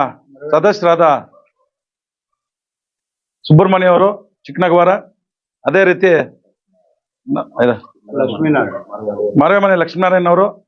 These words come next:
Speaker 1: ಅದೇ ರೀತಿ ನಮ್ಮ, ನಮ್ಮ ಚಿನ್ನಪ್ಪನವರು, ಕೋದಣ್ಣನವರು ಮತ್ತು ಎಲ್ಲಾ ಗ್ರಾಮಸ್ಥರು, ನಮ್ಮ ನಾರಾಯಣಾಚಾರ್ಯ ಆಗ್ಲಿ,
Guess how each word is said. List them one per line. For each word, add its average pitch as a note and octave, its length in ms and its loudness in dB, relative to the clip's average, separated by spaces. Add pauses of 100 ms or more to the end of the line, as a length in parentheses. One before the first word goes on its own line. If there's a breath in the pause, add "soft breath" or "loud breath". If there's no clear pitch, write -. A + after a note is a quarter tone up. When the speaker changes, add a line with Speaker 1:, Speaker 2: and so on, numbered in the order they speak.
(800)
Speaker 1:
ಅದೇ F3 200 2
ರೀತಿ F#3+ 220 2 (1600)
ನಮ್ಮ, E3+ 140 4 (1900)
ನಮ್ಮ C#3+ 120 4 (100)
ಚಿನ್ನಪ್ಪನವರು, F3 520 0
ಕೋದಣ್ಣನವರು E3+ 560 2 (100)
ಮತ್ತು D#3+ 180 -4 (100)
ಎಲ್ಲಾ E3+ 180 2 (140)
ಗ್ರಾಮಸ್ಥರು, D#3+ 480 -2 (440)
ನಮ್ಮ D3 140 0 (300)
ನಾರಾಯಣಾಚಾರ್ಯ D#3 640 0
ಆಗ್ಲಿ, D3+ 200 0